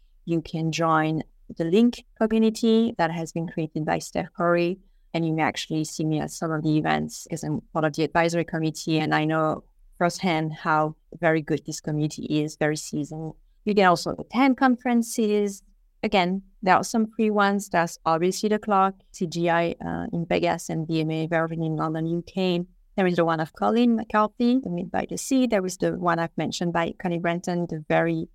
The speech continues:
very new, much anticipated one, uh, in October, uh, Running Legal Like a Business. That's also the name of the conference. But those are part of the advice around resources that you have out there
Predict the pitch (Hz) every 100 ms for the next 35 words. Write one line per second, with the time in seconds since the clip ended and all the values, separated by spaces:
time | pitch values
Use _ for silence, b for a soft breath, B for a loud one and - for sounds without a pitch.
0 | _ _ _ _ _ - 190 202 202 190
1 | 190 196 196 196 196 190 - 185 180 -
2 | - 180 180 170 170 165 160 160 - 156
3 | 156 165 160 - 175 170 156 156 - 156
4 | 151 - 160 160 160 151 151 175 - 170
5 | 175 160 175 196 - - - 147 - 156
6 | 165 - - - _ - 175 - 190 175
7 | - - 190 - 214 277 277 226 220 -
8 | 208 220 202 185 180 175 180 - - 180
9 | 170 165 165 151 156 - 175 175 - 180
10 | - 160 - - 160 175 170 175 - 170
11 | - _ 165 156